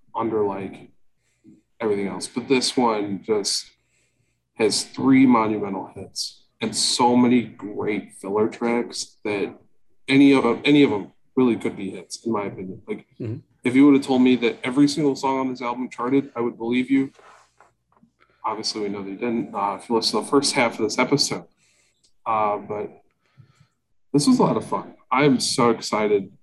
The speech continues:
Speaker 1: to do this, uh, hopefully weekly, uh, knock on wood.
Speaker 2: Right.
Speaker 1: Um, and, and let me tell you, next week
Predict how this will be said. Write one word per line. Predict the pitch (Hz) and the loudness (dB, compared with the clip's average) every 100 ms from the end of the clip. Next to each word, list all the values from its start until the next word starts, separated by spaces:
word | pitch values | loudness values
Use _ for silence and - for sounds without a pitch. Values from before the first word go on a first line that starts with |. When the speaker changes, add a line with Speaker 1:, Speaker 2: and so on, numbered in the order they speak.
| - | -14
Speaker 1:
to | - | -12
do | 107 107 | -10 -6
this, | 104 101 98 - - - | -2 0 -2 -6 -8 -12
uh, | 101 98 92 92 | -12 -10 -10 -8
hopefully | - 127 - 117 | -4 -2 0 -2
weekly, | 101 101 - 95 90 - 104 | -2 -6 -8 -10 -10 -14 -12
uh, | 98 | -10
knock | 98 101 95 | -8 -10 -8
on | 95 95 | -6 -4
wood. | 95 95 - _ _ _ _ _ _ _ _ _ | -6 -8 -12 _ _ _ _ _ _ _ _ _
Speaker 2:
Right. | 110 104 101 | -2 0 2
Speaker 1:
Um, | 98 | 2
and, | - 113 - _ - | 0 -4 -8 _ -4
and | 113 | 2
let | 139 143 | 6 6
me | |
tell | 123 - 113 | 4 2 -2
you, | 104 95 _ _ _ _ - | -2 -6 _ _ _ _ -10
next | 120 123 - - | -6 -6 -6 2
week | 135 123 113 - | 4 4 2 -4